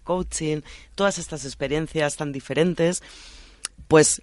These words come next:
luego los ves cómo van madurando, cómo van evolucionando,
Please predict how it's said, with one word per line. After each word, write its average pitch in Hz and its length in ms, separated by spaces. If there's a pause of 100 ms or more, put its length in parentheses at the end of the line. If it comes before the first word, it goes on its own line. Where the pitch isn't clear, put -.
luego 165 240
los 208 160
ves 226 180
cómo 160 200
van 139 160
madurando, 139 640
cómo 139 220
van 139 140
evolucionando, 135 760